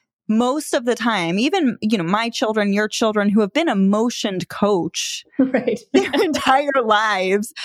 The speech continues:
Speaker 1: you know, they have a wide variety of, like, emotional vocabulary to use and great self-awareness, I'd say, about all five of our, our collective children. They're not gonna come up and say that ninety-nine percent of the time.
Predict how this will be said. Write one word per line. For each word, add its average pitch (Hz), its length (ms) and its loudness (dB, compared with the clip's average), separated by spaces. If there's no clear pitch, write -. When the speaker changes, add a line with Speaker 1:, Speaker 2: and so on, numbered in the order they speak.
Speaker 1:
you 277 100 4
know, 269 100 0
they 262 100 0
have 269 100 0
a 254 80 2
wide 233 580 0
variety 208 600 2
of, 180 180 0
like, 185 220 2
emotional 196 600 2
vocabulary 170 800 0
to - 140 -2
use 170 640 0
and 185 240 0
great 208 300 -4
self-awareness, 165 800 0
I'd 170 180 -2
say, 175 140 0
about 165 220 0
all 165 160 0
five 170 280 -2
of 160 140 -2
our, 156 140 -2
our 151 140 -4
collective - 480 -6
children. 160 440 -6
They're 269 160 2
not 277 300 0
gonna 262 180 0
come 233 240 0
up 226 140 -2
and 196 160 0
say 202 200 2
that 175 220 -2
ninety-nine 175 580 0
percent 165 300 -4
of 160 80 -2
the 160 80 -4
time. - 460 -4